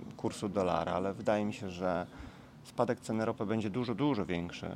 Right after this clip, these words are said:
w ujęciu procentowym niż, e, niż wzrost dolara, w której ostatecznie kupujemy tą ropę. E, i to się przełoży na jakiś czas na, na spadki ceny, e, ceny ropy. Ale ludzie zapomnieli, że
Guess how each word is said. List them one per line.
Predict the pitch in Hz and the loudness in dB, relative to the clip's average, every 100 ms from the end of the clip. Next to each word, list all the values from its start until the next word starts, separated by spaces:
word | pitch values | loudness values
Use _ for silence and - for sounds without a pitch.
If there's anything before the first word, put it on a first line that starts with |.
| 120 127 | -8 -6
w | 110 | -2
ujęciu | 98 - | -2 -2
procentowym | - 92 95 92 98 87 85 | -6 -4 -2 -2 -2 -2 -4
niż, | 85 - | -6 -8
e, | - 82 - 85 - | -8 -8 -8 -10 -8
niż | 87 | -6
wzrost | - 90 | -6 -6
dolara, | - 87 87 98 143 - - - - - - - - - | -4 -2 0 0 -2 -8 -20 -20 -20 -20 -20 -20 -18 -18
w | - | -10
której | - 95 | -2 -2
ostatecznie | 92 - 90 92 104 | -2 -4 -4 -4 -6
kupujemy | - 127 120 90 | -2 2 2 2
tą | 87 | -2
ropę. | 87 87 110 139 - - - - - - - - | -4 0 0 0 -6 -18 -16 -18 -20 -20 -14 -4
E, | 101 98 95 95 - | -2 0 0 -2 -2
i | 120 | -2
to | 143 | 0
się | - | -2
przełoży | - - 110 110 104 | -2 2 4 4 2
na | 104 | 2
jakiś | 104 - 101 | 2 -2 -4
czas | - 95 - | 0 0 0
na, | 92 90 87 | 0 2 2
na | 87 90 | 0 -4
spadki | - 90 - 85 | -4 -6 -6 -8
ceny, | - 85 85 | -4 -2 -2
e, | 85 85 87 - - - - - - - 87 87 90 | -2 -4 -8 -16 -20 -20 -20 -20 -14 -6 -4 -4 -4
ceny | 95 92 | -2 0
ropy. | 92 85 - - - - - - - - - | 0 -2 -6 -14 -18 -20 -20 -20 -20 -20 -6
Ale | 101 104 107 - - - - - | 0 0 0 -6 -20 -20 -20 -6
ludzie | 107 120 | -2 0
zapomnieli, | 127 123 120 117 120 120 117 117 117 117 110 - - - | 2 2 2 2 4 4 2 2 2 0 -2 -4 -8 -10
że | - - 92 92 90 90 | -8 -2 0 2 0 -4